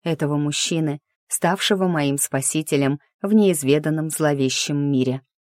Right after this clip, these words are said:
«Спасибо», вернула ответную улыбку и, кажется, даже залилась краской. Оказавшись невольным зрителем происходящего,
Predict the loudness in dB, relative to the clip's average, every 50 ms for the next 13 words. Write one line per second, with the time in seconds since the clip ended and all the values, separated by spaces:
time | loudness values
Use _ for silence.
0 | _ _ _ _ _ -8 -6 -4 -4 -2 -2 -2 -4 -4 -4 -4 -6 -8 -10 _
1 | _ _ _ _ _ -2 0 0 2 2 0 0 0 0 0 -2 -2 0 -2 -2
2 | 0 0 -2 -2 0 0 -2 -2 0 0 0 0 -2 -4 -4 -4 -4 -6 _ _
3 | _ _ _ _ -8 -4 -2 0 0 0 -2 -4 -6 -6 -4 -4 -2 -2 -2 0
4 | -2 -2 0 0 -2 -2 -2 -2 -2 -4 -4 -6 -6 -4 -4 -4 -4 -4 -4 -2
5 | 0 0 0 0 -4 _ _ _ _ _ _ _ _ -4 -2 0 0 2 2 2
6 | 2 2 0 -2 0 2 2 2 2 2 2 4 4 2 2 0 0 0 -2 -2
7 | 0 0 0 0 0 -2 0 0 0 0 0 0 -2 -2 -2 0 0 0 0 -2
8 | -2 -2 0 0 -2